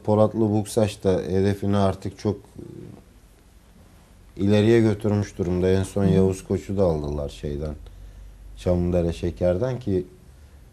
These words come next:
Speaker 1: birçok takım peşindeydi ama, e, şöyle de bir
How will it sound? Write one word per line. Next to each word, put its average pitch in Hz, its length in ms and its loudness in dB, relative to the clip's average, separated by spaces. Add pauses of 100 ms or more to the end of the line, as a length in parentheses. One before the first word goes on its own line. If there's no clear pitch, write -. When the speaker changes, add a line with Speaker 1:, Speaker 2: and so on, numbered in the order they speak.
(120)
Speaker 1:
birçok 104 360 -4
takım 92 300 -4
peşindeydi 98 680 -2
ama, 127 300 -2 (960)
e, 95 140 8
şöyle 135 360 10
de 139 180 10
bir 127 240 8